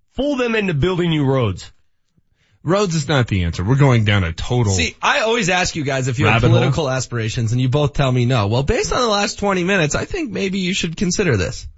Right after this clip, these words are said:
Speaker 2: Uh, yeah, and I, I'm starting to develop my platform for,
Speaker 3: Manchester
Speaker 2: for governor.
Speaker 3: for mayor.
Speaker 1: Yeah.
Speaker 3: Or
Speaker 1: By the
Speaker 3: mayor.
Speaker 1: way,
Speaker 3: Oh, you want
Speaker 1: uh,
Speaker 3: gov.
Speaker 2: Yeah, I wanna be, I wanna impact people on the Western Slope too.
Speaker 1: Okay. From forty-five eleven,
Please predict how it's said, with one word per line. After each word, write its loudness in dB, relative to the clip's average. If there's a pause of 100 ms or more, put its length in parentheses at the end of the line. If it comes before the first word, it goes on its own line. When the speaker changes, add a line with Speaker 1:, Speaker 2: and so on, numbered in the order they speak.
(420)
Speaker 2:
Uh, -10
yeah, 2 (240)
and -2
I, 2
I'm 0
starting -2
to 2
develop 2
my 4
platform 2
for, 0
Speaker 3:
Manchester 2
Speaker 2:
for 4
governor. 2
Speaker 3:
for 0
mayor. -4
Speaker 1:
Yeah. 0
Speaker 3:
Or -6
Speaker 1:
By 4
the 4
Speaker 3:
mayor. 2
Speaker 1:
way, 2
Speaker 3:
Oh, 0
you -4
want 2
Speaker 1:
uh, -2
Speaker 3:
gov. -14
Speaker 2:
Yeah, 2
I 0
wanna 0
be, -2
I 0
wanna 0
impact 0
people -2
on 2
the 0
Western 0
Slope -2
too. 0
Speaker 1:
Okay. 0
From 2
forty-five 2
eleven, 4